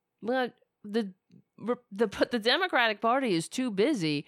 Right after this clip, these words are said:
rehabilitating the Republican Party already. They're all, uh, they're the best friends of the Republican Party. Nobody tries harder to rehabilitate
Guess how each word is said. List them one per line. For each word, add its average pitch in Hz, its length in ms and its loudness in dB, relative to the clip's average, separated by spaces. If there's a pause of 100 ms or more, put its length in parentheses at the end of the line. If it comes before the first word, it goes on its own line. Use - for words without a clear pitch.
(100)
rehabilitating 190 1300 0 (220)
the 170 120 0
Republican 127 760 -2
Party 104 480 -4 (100)
already. 262 520 0 (120)
They're 254 240 2
all, 285 180 0
uh, 247 200 -6 (100)
they're 349 420 -6
the 214 360 -2 (500)
best 254 360 -2
friends 208 680 -4 (240)
of 160 120 -4
the 170 100 0
Republican 143 720 -2
Party. 107 420 -6 (380)
Nobody 277 800 2
tries 247 360 2
harder 254 580 2
to 247 120 0
rehabilitate 190 1040 0